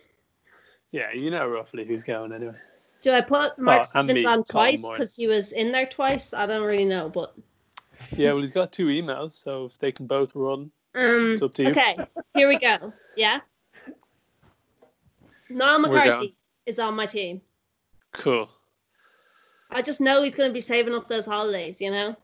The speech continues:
Speaker 2: He, he deserves it.
Speaker 1: Good man, Niall. Congrats on the spot.
Speaker 2: Um, Connor Short and Rory Short are on my team.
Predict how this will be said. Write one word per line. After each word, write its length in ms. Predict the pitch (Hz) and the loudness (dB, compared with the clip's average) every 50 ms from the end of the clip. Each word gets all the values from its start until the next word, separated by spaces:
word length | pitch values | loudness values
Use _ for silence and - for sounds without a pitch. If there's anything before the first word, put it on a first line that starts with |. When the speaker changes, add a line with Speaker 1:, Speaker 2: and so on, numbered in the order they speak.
| _ | _
Speaker 2:
He, 240 | - - 233 233 233 | -10 -6 -6 -6 -6
he 240 | 233 - 254 240 240 | -6 -4 -4 -2 -2
deserves 400 | 202 233 214 226 233 226 226 196 | -2 0 0 2 2 2 2 0
it. 140 | 165 - _ _ _ _ _ _ _ _ _ _ _ _ _ - - - _ _ _ _ - - - - - - _ _ _ _ _ _ _ _ _ - - - - - - - _ _ - | -6 -10 _ _ _ _ _ _ _ _ _ _ _ _ _ -20 -20 -20 _ _ _ _ -18 -16 -14 -14 -14 -16 _ _ _ _ _ _ _ _ _ -20 -16 -16 -14 -16 -16 -20 _ _ -10
Speaker 1:
Good 120 | 139 120 | -6 -4
man, 240 | 123 120 120 120 120 | -2 0 0 0 -2
Niall. 340 | 123 127 131 139 143 - - 151 _ _ _ - | -2 -2 -2 -2 -4 -6 -10 -20 _ _ _ -16
Congrats 480 | - 135 120 135 127 139 139 - - _ - | -12 -8 -6 -4 -4 -4 -4 -8 -16 _ -14
on 80 | 143 | -12
the 60 | 135 127 | -12 -10
spot. 280 | - - 143 151 240 240 240 233 233 | -6 -2 -2 0 2 2 2 2 2
Speaker 2:
Um, 400 | 233 226 226 226 220 220 220 - - - _ _ _ _ _ _ _ _ _ _ _ _ _ _ _ _ _ _ - - _ _ _ _ - - - - - _ _ _ - | 2 2 2 2 0 -2 -4 -6 -10 -16 _ _ _ _ _ _ _ _ _ _ _ _ _ _ _ _ _ _ -20 -20 _ _ _ _ -20 -20 -20 -20 -20 _ _ _ -8
Connor 300 | - - 269 277 311 320 | 0 2 4 4 4 2
Short 320 | 302 - 285 262 262 254 254 - | 2 2 2 2 2 2 2 0
and 260 | 247 240 254 262 247 | 0 0 0 2 2
Rory 260 | 233 226 220 214 208 | 0 2 2 0 0
Short 260 | 208 - 214 196 185 - | 0 -2 -2 -2 -2 -2
are 160 | 196 196 190 | -2 -2 -2
on 140 | 190 185 190 | 0 0 -2
my 100 | 185 185 | -2 -2
team. 300 | - 220 190 - 185 | -4 -4 -6 -6 -8